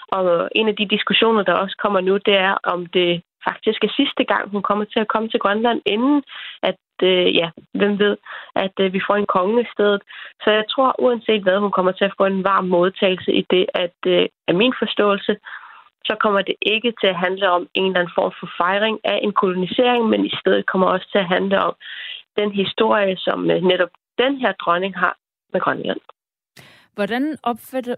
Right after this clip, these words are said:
Speaker 2: opfatter du ellers den modstand, der, øh, vågner mod Hans Egede og den fortid, som hans statue repræsenterer?
Speaker 1: Altså, min opfattelse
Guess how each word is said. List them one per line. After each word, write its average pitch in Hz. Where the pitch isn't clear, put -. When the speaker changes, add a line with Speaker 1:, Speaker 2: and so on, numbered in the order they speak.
Speaker 2:
opfatter 220
du 214
ellers 220
den 208
modstand, 214
der, 175
øh, 156
vågner 220
mod 214
Hans 190
Egede 220
og 196
den 214
fortid, 262
som 185
hans 180
statue 196
repræsenterer? 175
Speaker 1:
Altså, 208
min 262
opfattelse 262